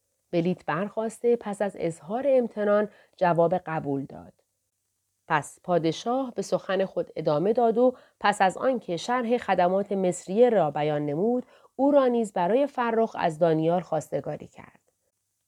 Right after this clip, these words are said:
دانیال نیز جواب مثبت داد و پس از صرف شراب و شیرینی مجلس خاتمه یافت.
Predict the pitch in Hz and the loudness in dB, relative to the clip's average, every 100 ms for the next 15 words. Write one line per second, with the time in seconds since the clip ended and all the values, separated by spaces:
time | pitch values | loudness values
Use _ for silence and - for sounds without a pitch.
0 | _ _ _ 233 262 285 294 277 262 - | _ _ _ 2 4 4 4 2 0 -2
1 | 180 185 208 190 139 - 135 135 - - | 2 2 4 2 0 -4 -10 -10 -14 -20
2 | - - 151 147 - 196 185 160 - 180 | -20 -8 -4 -4 -4 -6 -2 -4 0 -2
3 | 175 170 165 165 165 247 269 262 240 233 | 0 -6 -6 0 2 4 2 -2 -4 -2
4 | 233 226 233 226 _ _ 175 170 170 180 | 0 2 0 -4 _ _ -2 -2 0 0
5 | 185 - 147 143 151 - - - _ _ | 0 -4 -10 -8 -12 -14 -16 -20 _ _
6 | _ | _